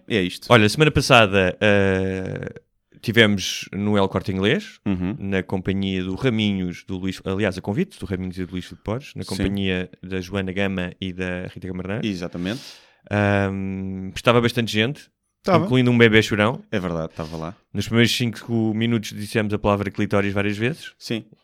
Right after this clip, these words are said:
Speaker 2: Enquanto
Speaker 1: E
Speaker 2: pessoas faziam compras.
Speaker 1: Pá, é o que é, é o que
Speaker 2: Eles
Speaker 1: é.
Speaker 2: sabiam o que é, o que é
Speaker 1: Mas
Speaker 2: que
Speaker 1: ali era
Speaker 2: era.
Speaker 1: a zona da comida, portanto acho que é
Speaker 2: Sim.
Speaker 1: menos mal, é menos mal.
Speaker 2: É menos mal, estás
Speaker 1: É.
Speaker 2: a comer e a falar em
Speaker 1: Sim,
Speaker 2: Sim.
Speaker 1: acho que sim, acho que até pode, eh,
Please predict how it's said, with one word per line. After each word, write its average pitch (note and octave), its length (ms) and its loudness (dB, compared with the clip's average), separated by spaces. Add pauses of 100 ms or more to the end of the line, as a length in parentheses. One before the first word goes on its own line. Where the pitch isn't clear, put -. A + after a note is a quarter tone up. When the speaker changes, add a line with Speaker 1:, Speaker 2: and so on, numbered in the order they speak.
(140)
Speaker 2:
Enquanto G#2 280 -2
Speaker 1:
E - 20 -8
Speaker 2:
pessoas A2 240 0
faziam A#2+ 300 0
compras. D3+ 580 0 (240)
Speaker 1:
Pá, G2+ 220 -6
é F2 160 -4
o E2+ 40 -2
que - 160 -4
é, A#2 280 2 (240)
é E2 40 -4
o E2 40 -8
que - 80 -6
Speaker 2:
Eles F#2+ 160 0
Speaker 1:
é. G2 80 0
Speaker 2:
sabiam A2+ 480 4
o - 20 0
que D3+ 120 -4
é, D#3+ 40 -2
o D#3 40 -8
que C#3+ 100 -4
é - 20 -2
Speaker 1:
Mas - 20 -2
Speaker 2:
que B2 40 2
Speaker 1:
ali B2 80 6
era C3+ 60 10
Speaker 2:
era. C3+ 100 8
Speaker 1:
a - 20 2
zona D3 180 2
da C3+ 120 0
comida, F#2+ 340 -4
portanto E2+ 280 -10
acho F2 140 -6
que F#2+ 60 -6
é F2+ 40 -4
Speaker 2:
Sim. F2 80 -4
Speaker 1:
menos F2+ 180 -6
mal, D#2+ 280 -4 (160)
é F2 60 -16
menos D#2+ 220 -12
mal. D#2+ 120 -8
Speaker 2:
É F#2+ 40 0
menos G2 200 0
mal, G#2 120 2
estás G#2 200 0
Speaker 1:
É. F2 40 2
Speaker 2:
a D#2+ 60 -4
comer G2+ 340 2
e - 20 -6
a F#2+ 60 -4
falar F#2 200 -4
em F#2 140 -8
Speaker 1:
Sim, F#2+ 300 0
Speaker 2:
Sim. - 100 -16
Speaker 1:
acho F#2 180 -12
que - 60 -18
sim, F2 180 -8
acho F2+ 160 -8
que - 60 -10
até F2+ 140 -4
pode, F2 320 -2
eh, F2+ 840 -6